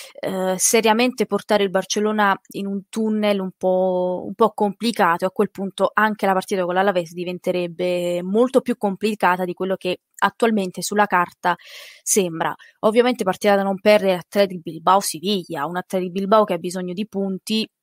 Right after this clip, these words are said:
perché si trova incredibilmente nei bassi fondi della classifica, e, e un Siviglia che deve, eh, diciamo, dare un po' la svolta dopo queste sconfitte, ul-, ultime sconfitte.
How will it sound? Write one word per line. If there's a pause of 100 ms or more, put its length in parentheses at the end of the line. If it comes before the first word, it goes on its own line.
(160)
perché
si
trova
incredibilmente
nei
bassi
fondi
della
classifica, (320)
e,
e
un
Siviglia (300)
che
deve,
eh, (260)
diciamo,
dare
un
po'
la
svolta
dopo
queste
sconfitte,
ul-, (140)
ultime
sconfitte.